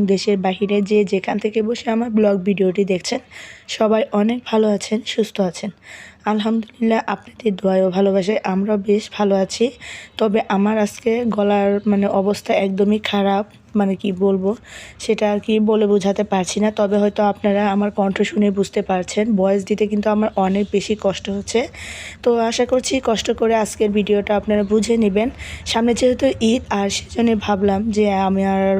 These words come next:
কিছু নতুন ফার্নিচার লাগবে, সেজন্য ফার্নিচার দোকানে চলে এসেছি কিছু ফার্নিচার দেখার জন্য। আর এখানে দেখলাম নতুন নিত্য অনেক ফার্নিচার চলে এসেছে এখন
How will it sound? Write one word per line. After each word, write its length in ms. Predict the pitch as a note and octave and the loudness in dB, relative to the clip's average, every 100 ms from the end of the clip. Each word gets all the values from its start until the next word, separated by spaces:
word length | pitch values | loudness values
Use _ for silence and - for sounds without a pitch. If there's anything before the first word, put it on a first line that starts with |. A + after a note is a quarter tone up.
| F#3+ F#3+ | -2 -6
কিছু 220 | - G#3 G#3 | -6 -2 0
নতুন 260 | G3+ G#3 | 2 0
ফার্নিচার 480 | G3 G#3+ A#3 A3+ A3 | 0 0 0 0 0
লাগবে, 360 | G#3 F#3+ F#3+ G#3 - - - - - - - | 2 0 0 -4 -4 -18 -20 -18 -18 -20 -12
সেজন্য 320 | - A#3+ A#3+ A#3+ | -2 0 0 0
ফার্নিচার 440 | A3+ A3 A3+ A#3+ A3 | 0 0 2 0 0
দোকানে 320 | G#3+ A3 A3 | 0 0 0
চলে 260 | G#3+ G#3 G3+ | 2 2 2
এসেছি 360 | F#3+ G#3 - A3 | 2 -2 0 -4
কিছু 240 | G#3+ G#3+ G#3+ | -2 -2 -2
ফার্নিচার 500 | - G3+ G3+ - G#3+ | 0 0 0 0 0
দেখার 320 | G3+ F#3 G#3 | 0 0 -2
জন্য। 300 | G3 G3 G3 G3+ G3+ | 0 -2 0 -2 -2
আর 140 | F#3+ | 0
এখানে 340 | G3 G3 G#3 G3+ | 0 -2 0 0
দেখলাম 360 | F#3+ F#3+ G#3+ G#3 | 0 -2 0 0
নতুন 280 | G3+ F#3+ G#3 | 0 2 2
নিত্য 220 | G3+ G3 G#3 | 2 2 0
অনেক 260 | G3 F3+ G3 | 2 0 -2
ফার্নিচার 440 | - F#3+ F#3+ F#3+ G3 | -2 -2 0 -2 -2
চলে 260 | G3+ G3+ F#3 | 0 0 0
এসেছে 380 | E3+ F#3+ - A#3 - - - - - - | -2 -4 -4 -6 -6 -14 -14 -14 -16 -6
এখন 280 | A3+ A3+ G#4 | -4 -4 -2